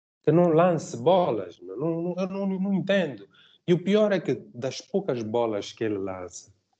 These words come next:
até vai convertendo. Então, aquilo é um problema psicológico que ele parece ter,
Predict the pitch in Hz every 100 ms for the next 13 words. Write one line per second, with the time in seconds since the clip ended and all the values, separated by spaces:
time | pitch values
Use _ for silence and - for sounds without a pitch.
0 | _ _ _ _ _ _ _ _ - 185
1 | 226 190 208 202 175 180 214 208 185 156
2 | 131 - _ _ _ _ _ _ 160 160
3 | 143 139 - 202 208 175 - 131 107 101
4 | 107 104 92 90 _ _ _ _ - 123
5 | 101 113 107 101 101 - - 107 104 -
6 | - _ _ _ 107 110 117 113 - -
7 | 101 90 92